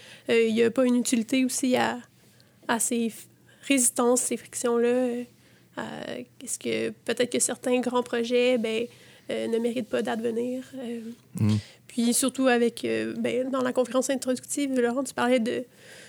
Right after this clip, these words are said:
Speaker 1: de ces méga projets qui sont toujours, euh, pratiquement toujours dans les dépassements de coûts, euh,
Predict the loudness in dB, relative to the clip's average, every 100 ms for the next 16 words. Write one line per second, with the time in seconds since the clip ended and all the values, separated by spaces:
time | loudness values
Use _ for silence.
0 | -2 2 4 6 6 6 6 4 4 4
1 | 4 6 4 2 0 2 0 0 0 2
2 | 4 4 2 2 2 0 0 -4 -6 -4
3 | -4 -4 -4 -2 -2 -2 -2 -2 -2 -2
4 | -6 -4 -2 0 -2 -10 -20 -16 -6 -4
5 | -2 -4 -6 -8 -10 -10